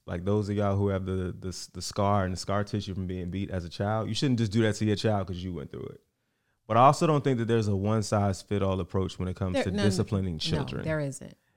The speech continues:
Speaker 1: And that's where I think the world is trying to push us to, is that every child should just be talked to. You should put them in timeout,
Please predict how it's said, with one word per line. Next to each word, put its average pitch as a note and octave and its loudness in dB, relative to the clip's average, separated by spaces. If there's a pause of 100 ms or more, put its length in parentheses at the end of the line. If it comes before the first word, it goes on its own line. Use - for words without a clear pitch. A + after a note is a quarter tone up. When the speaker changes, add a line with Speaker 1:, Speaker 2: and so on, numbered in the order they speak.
(140)
Speaker 1:
And - 0
that's B2 4
where C3+ 4
I A#2 8
think A2+ 2
the F#2+ 0
world F#2+ 2
is F#2 -6
trying F#2 -2
to E2+ -6
push F#2+ -2
us A2+ -2
to, D3+ 0
is F#2 0
that F2+ 0 (480)
every A#2 6
child G2+ 4
should F2+ -8
just G2 -4
be A#2 -2
talked F#2+ -2
to. F#2 -16
You F#2 -16
should - -10
put G#2 -6
them A2+ -6
in B2+ -6
timeout, A2+ -6